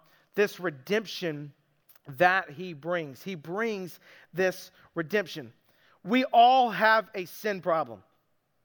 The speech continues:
We all have a sin problem. And Jesus is the only solution to that problem then, now, and ever. We can put Band-Aids on the problem. You can go get some counseling.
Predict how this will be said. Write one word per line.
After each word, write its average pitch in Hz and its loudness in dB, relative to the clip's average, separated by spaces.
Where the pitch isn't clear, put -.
We 220 4
all 262 8
have 233 6
a 180 -8
sin 175 -8
problem. 127 -8
And 208 0
Jesus 262 0
is 220 -6
the 208 2
only 262 4
solution 208 -2
to 233 -2
that 233 4
problem 165 0
then, 233 2
now, 233 4
and 175 -4
ever. 151 4
We 247 2
can 254 0
put 269 4
Band-Aids 226 0
on 220 0
the 226 -4
problem. 226 0
You 185 -8
can 208 -8
go 220 0
get 214 -6
some 220 -10
counseling. 214 -6